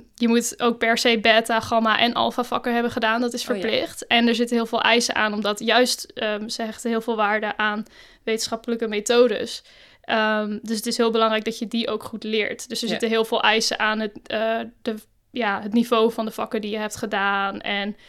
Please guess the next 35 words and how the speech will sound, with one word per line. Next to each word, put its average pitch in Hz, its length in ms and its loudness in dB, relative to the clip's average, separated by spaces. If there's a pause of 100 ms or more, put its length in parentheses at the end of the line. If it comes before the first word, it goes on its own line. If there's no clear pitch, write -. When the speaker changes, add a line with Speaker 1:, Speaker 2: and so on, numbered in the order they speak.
(240)
Speaker 1:
eh, 220 280 2
wat 226 140 4
die 226 120 -4
vakken 220 540 0
hebben 226 200 -4
behandeld. 202 840 -4
Dus, - 460 -8 (140)
Speaker 2:
Ja. 208 280 2
Speaker 1:
ehm, 220 120 -12 (320)
ja, 214 340 2
er 220 80 -8
zitten 233 220 0
wel 208 80 2
veel 202 160 -2
eisen 196 300 0
aan. - 180 -4
Dus 214 100 -8
het - 100 -12
is 226 120 -4
niet 214 140 -4
dat 202 80 0
Speaker 2:
Ja. - 80 -4
Speaker 1:
je 226 60 -2
zomaar 208 340 0
wat 208 180 -6
kiest - 320 -6
en 196 340 -6 (380)
doet 220 220 -6
welk 208 240 -2
vak 208 180 -6
je - 100 -10
maar 202 120 -6
leuk - 220 -12
vindt. - 380 -16
Speaker 2:
Nee. 196 300 -6